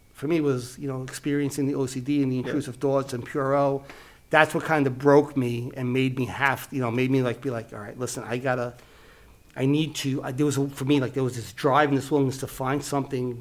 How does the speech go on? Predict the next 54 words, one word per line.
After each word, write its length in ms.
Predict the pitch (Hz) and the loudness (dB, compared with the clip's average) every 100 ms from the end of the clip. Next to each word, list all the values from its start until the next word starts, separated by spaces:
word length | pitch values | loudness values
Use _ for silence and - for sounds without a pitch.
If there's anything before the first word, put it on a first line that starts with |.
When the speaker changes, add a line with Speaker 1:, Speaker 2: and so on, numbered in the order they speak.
| 113 | -8
Speaker 1:
better. 320 | 127 117 113 - - | -4 -4 -6 -14 -6
Speaker 2:
Yeah. 160 | 104 80 - | -6 -6 -10
Speaker 1:
Like, 160 | - 110 | -6 0
there's 200 | 147 131 | 2 2
a 40 | |
better 300 | 120 160 160 | 2 4 6
way 560 | 151 143 131 123 123 120 | 6 6 2 0 -2 -4
Speaker 2:
Yeah, 120 | 117 | -4
Speaker 1:
to 80 | 95 | 2
Speaker 2:
I'm 80 | 143 | 6
Speaker 1:
do 40 | 156 | 8
Speaker 2:
obviously 560 | 165 147 139 143 123 120 | 10 8 4 0 -2 0
not 400 | 127 117 - - | 2 2 0 -6
right. 80 | 170 | 6
Speaker 1:
Yeah, 100 | 180 147 127 | 8 8 6
yeah, 140 | 156 | 6
Speaker 2:
Yeah. 40 | 160 | 6
Speaker 1:
there's, 160 | 143 - | 4 2
there's 180 | 160 | 4
a 60 | 151 | 4
better 240 | 131 196 180 | 8 8 8
perspective 520 | 156 - 170 - 123 | 2 2 2 2 0
I 80 | 120 | 0
could 140 | 135 | 0
have 240 | 104 123 123 | 0 0 2
on 100 | 120 | -2
life. 220 | 123 143 | 0 4
And 100 | 143 | 6
then 140 | 143 | 6
things 260 | 143 151 151 | 4 2 0
happened, 440 | 147 147 147 147 | 0 0 2 0
and 100 | 135 | 2
I 80 | 131 | 0
noticed 400 | 123 131 139 135 | 0 2 2 2
things, 220 | 139 131 131 | -2 -2 -2
and 80 | |
I 160 | 127 123 - - - | -2 -4 -8 -20 -8
read 260 | 127 135 131 | 0 2 2
things, 260 | 151 131 127 | 2 2 0
and 60 | |
I 60 | 127 | -2
learned, 440 | 123 135 139 135 | -2 0 2 0
like, 120 | 135 - - | -2 -8 -10
you 80 | 143 | -6
know, 100 | 127 | -4
we've 160 | 131 | -4
gone 180 | 127 123 | -2 -4
through 140 | 143 135 | 0 0
all 60 | |
this 140 | 127 123 | -2 -6
before. 360 | 127 - 127 - - - - - - | -8 -6 -8 -8 -20 -20 -20 -20 -20
So, 340 | - 147 127 139 | 0 4 4 2
yeah, 220 | 143 196 | 0 0
but 260 | 139 123 - | 0 -4 -10